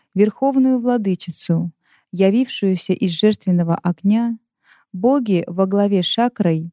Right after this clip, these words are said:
подумали про себя» что для такой юной красоты, освещающей все миры, как лиана без опоры, нужен супруг, без которого она не просияет. Поняв мысли богов,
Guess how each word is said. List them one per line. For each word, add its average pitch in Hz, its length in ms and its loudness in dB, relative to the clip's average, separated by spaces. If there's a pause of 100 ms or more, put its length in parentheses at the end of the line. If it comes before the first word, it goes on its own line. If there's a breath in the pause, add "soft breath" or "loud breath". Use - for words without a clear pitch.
подумали 214 500 2
про 214 160 -4
себя» 175 500 -2 (680 soft breath)
что - 220 0
для 233 140 0
такой 254 360 0
юной 226 420 2
красоты, 220 760 -2
освещающей 196 920 0
все 180 280 -2
миры, 202 500 0 (360 soft breath)
как 220 200 -4
лиана 226 440 2
без 165 200 -2
опоры, 180 640 0 (160)
нужен 202 380 2
супруг, 190 640 -2 (460)
без 202 220 0
которого 240 560 0
она 175 520 0
не 202 180 4
просияет. 170 840 -2 (1160 soft breath)
Поняв 247 400 2
мысли 196 360 0
богов, 180 500 0